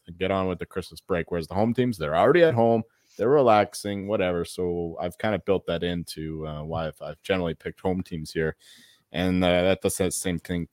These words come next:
same kind of thing with the Kings here. It's just, uh, minus one sixty-two is a little too high. If you could find a minus one fifty out there, there are minus one fifties out there.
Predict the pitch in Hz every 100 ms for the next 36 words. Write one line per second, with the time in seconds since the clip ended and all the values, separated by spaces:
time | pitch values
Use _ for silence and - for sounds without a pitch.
0 | - - - 123 123 117 101 - 101 92
1 | - - 92 87 80 78 - 85 - 80
2 | 80 80 - 95 101 - 101 101 90 -
3 | 98 90 78 85 85 104 92 92 85 98
4 | 92 90 85 85 82 107 - 107 95 -
5 | 101 92 69 - 87 107 101 92 - 87
6 | - 87 87 82 - 85 82